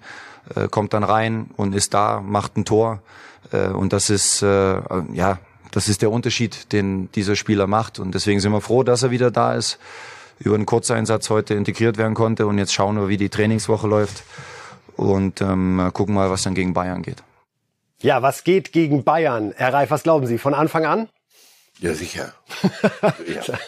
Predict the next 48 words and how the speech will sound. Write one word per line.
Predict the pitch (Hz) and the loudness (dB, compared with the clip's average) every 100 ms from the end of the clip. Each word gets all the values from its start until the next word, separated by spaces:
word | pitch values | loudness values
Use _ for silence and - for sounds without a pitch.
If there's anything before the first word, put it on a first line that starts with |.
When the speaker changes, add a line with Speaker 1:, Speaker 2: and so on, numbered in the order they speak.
| - - | -12 -12
Speaker 3:
Er | - | -10
hat | 82 | -4
eine | 98 | 0
Woche | 107 98 | 2 0
Zeit | - 98 95 | 0 -2 0
zu | 104 | -2
trainieren | 107 101 98 117 104 | 0 2 2 2 0
und, | 80 - - | -4 -6 -8
und | - 76 | -8 -8
die, | 82 78 | -6 -6
die | 90 80 | -6 -2
werden | 85 82 | -2 -2
sie | 80 76 67 _ _ _ _ _ | -6 -6 -8 _ _ _ _ _
Speaker 2:
Und | - 120 | -2 0
da | 143 | 2
wären | 170 | 2
wir | 160 | 2
gerne | 156 156 | 2 2
dabei, | 151 139 147 | 2 2 2
wenn | 139 | 2
Rose | 123 135 147 117 | 2 2 2 2
Haaland | 139 139 | 2 2
erklärt, | 131 - 139 143 - | 0 0 2 2 2
nee, | 139 139 | 0 2
du | 135 | 2
bleibst | 131 139 - | 2 2 2
erstmal | 139 143 139 123 | -2 2 0 0
auf | 127 | 0
der | 131 | 2
Bank | 131 143 | 2 2
heute | 127 113 117 | 2 2 0
beim | 104 104 | 0 -2
Spiel | - 120 | -2 -2
gegen | 110 104 | 0 -2
die | |
Bayern, | 101 95 82 82 | -2 -2 -4 -6
oder? | 98 - _ - | -8 -8 _ 0
Speaker 3:
Das | 101 113 | 0 2
Risiko | 131 127 - 127 | 0 0 0 0
wird | 113 135 | 2 2
Rose | 117 113 | 2 4
nicht | 113 113 | 2 0
gehen, | - 107 73 82 | 2 2 2 -2
weil, | 82 80 78 | -4 -2 -6
äh, | 80 | -6
also | 65 82 85 | -4 -2 0
das, | 98 113 - - | 2 0 -2 -12
äh, | 110 67 | -10 -10